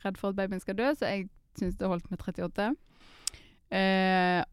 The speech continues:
og da blir man jo igangsatt, og man kommer liksom inn på sykehuset, og man slipper å gå hjem og vente på at fødselen skal komme i gang. Og jeg synes også det var veldig digg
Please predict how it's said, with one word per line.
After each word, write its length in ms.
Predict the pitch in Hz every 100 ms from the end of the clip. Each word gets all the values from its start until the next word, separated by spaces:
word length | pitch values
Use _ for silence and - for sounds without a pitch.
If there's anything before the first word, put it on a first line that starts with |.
| -
og 340 | 208 208 202
da 120 | 220
blir 140 | 208 214
man 180 | 190 165
jo 80 | -
igangsatt, 760 | 165 170 190 180 180 - 160 -
og 60 |
man 120 | 165 160
kommer 220 | 175 160
liksom 180 | 160 -
inn 160 | 160 165
på 100 | 156
sykehuset, 600 | 151 151 151 156 151 -
og 80 | -
man 120 | 151
slipper 340 | - 180 - 151
å 40 |
gå 160 | 160 160
hjem 300 | - 147 156
og 100 | 151
vente 340 | - 156 -
på 100 | -
at 80 | -
fødselen 340 | 151 160 - 156
skal 160 | -
komme 180 | 175 -
i 40 |
gang. 260 | 185 226 240
Og 60 | -
jeg 140 | 180
synes 140 | 165 165
også 100 | 165
det 80 | -
var 140 | -
veldig 160 | 160 190 196 -
digg 180 | 160